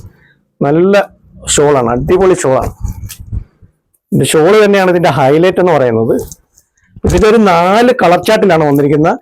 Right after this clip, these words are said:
നമ്മളുടെ പ്രൈസ് എന്ന് പറയുമ്പോ വെറും എണ്ണൂറ്റി അമ്പത് രൂപയ്ക്കാണ് നമ്മളിത് കൊടുക്കുന്നത്. ഇതിന്റെ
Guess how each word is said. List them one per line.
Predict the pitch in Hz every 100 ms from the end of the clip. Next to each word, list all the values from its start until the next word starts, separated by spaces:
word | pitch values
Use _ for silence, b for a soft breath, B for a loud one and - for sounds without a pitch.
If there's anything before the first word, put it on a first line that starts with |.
| -
നമ്മളുടെ | 165 233 254
പ്രൈസ് | 220 208 220
എന്ന് | 214
പറയുമ്പോ | 202 185 220 - _ _ _ _ _ 175
വെറും | 196 311 - - 185 180
എണ്ണൂറ്റി | 202 247 - 240
അമ്പത് | 214 220
രൂപയ്ക്കാണ് | 202 185 180 170
നമ്മളിത് | 170 170 180
കൊടുക്കുന്നത്. | 165 156 165
ഇതിന്റെ | 170